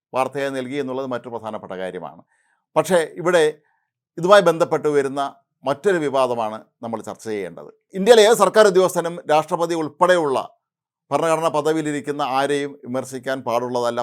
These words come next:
പരസ്യമായി. ഈ ഒരു വിലക്ക് എല്ലാവർക്കും അറിയാവുന്നതുമാണ്. എന്നിട്ടും കഴിഞ്ഞ ദിവസം ഷൊർണൂർ ഡി വൈ എസ് പി ആയ ആർ മനോജ് കുമാർ രാഷ്ട്രപതിയുടെ ശബരിമല സന്ദർശനവുമായി ബന്ധപ്പെട്ട് നടത്തിയ ഒരു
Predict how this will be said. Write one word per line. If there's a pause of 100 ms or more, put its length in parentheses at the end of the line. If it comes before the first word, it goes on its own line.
പരസ്യമായി. (200)
ഈ (100)
ഒരു
വിലക്ക് (100)
എല്ലാവർക്കും (100)
അറിയാവുന്നതുമാണ്. (200)
എന്നിട്ടും (420)
കഴിഞ്ഞ
ദിവസം (420)
ഷൊർണൂർ
ഡി
വൈ
എസ്
പി
ആയ (300)
ആർ (120)
മനോജ്
കുമാർ (800)
രാഷ്ട്രപതിയുടെ (120)
ശബരിമല
സന്ദർശനവുമായി (680)
ബന്ധപ്പെട്ട് (120)
നടത്തിയ
ഒരു